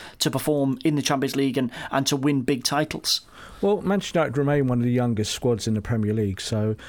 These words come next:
Speaker 2: of course, I think when you bring in a veteran like Cavani, someone who's done it at a couple of clubs, big clubs across Europe, I think what the goals we sc-, we saw him score today were very much reminding me of Cavani of Napoli. You know, just,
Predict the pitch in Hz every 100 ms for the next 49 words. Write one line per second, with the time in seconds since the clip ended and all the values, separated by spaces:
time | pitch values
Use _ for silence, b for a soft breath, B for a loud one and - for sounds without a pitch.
0 | B - - - 139 120 131 127 127 123
1 | 143 120 104 120 - 117 107 107 - 107
2 | 113 110 107 - 113 113 101 127 110 107
3 | - 107 104 B B B B 120 131 120
4 | 113 170 - 135 - 147 135 120 - 147
5 | - 131 - 123 113 - 135 139 127 123
6 | - 127 165 143 135 135 135 123 113 -
7 | 143 123 117 - 123 120 117 113 - 135
8 | 117 104 104 117 127 - 120 B B B
9 | B 113 110 123 120 113 113 - - -
10 | 123 117 120 117 117 110 117 117 117 107
11 | 101 117 - 107 - 120 - B B -
12 | 107 107 131 -